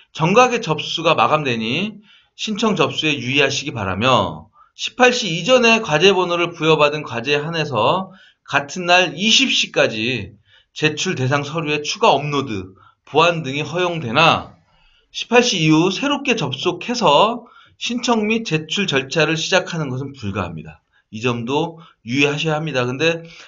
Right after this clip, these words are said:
우리 협회는 사전에 이런 걸 방지를 하고 있습니다. 미리, 미리미리, 어,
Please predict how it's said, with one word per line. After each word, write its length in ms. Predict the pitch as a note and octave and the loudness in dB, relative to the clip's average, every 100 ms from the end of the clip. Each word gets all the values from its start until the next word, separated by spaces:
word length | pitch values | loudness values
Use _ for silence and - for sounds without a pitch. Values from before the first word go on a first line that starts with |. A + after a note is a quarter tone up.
| - | -8
우리 160 | D3 | 0
협회는 720 | F#3+ A3 G#3 G3+ G#3+ E3 G2+ - - _ | 0 2 0 2 0 0 -4 -10 -20 _
사전에 500 | - - C4 C#4 A#3+ | -8 -4 0 2 4
이런 220 | D3 D3+ | 2 0
걸 140 | D3 D3 | -2 -4
방지를 520 | A#2 B2+ B2+ B2 B2 | -6 -6 -6 -8 -8
하고 160 | C3 | -10
있습니다. 480 | A2+ - - E2 - _ _ | -12 -14 -16 -20 -20 _ _
미리, 500 | G#2 C3+ E3 D#3 F#2+ - _ _ | -10 -6 -4 -4 -8 -12 _ _
미리미리, 840 | - B2+ D3 B2 G#2+ A#2 D3 D#3+ D#3+ - _ _ | -10 -6 -4 -6 -6 -4 -4 -4 -8 -18 _ _
어, 580 | E2 E2+ E2 E2+ F2 | -14 -12 -12 -14 -18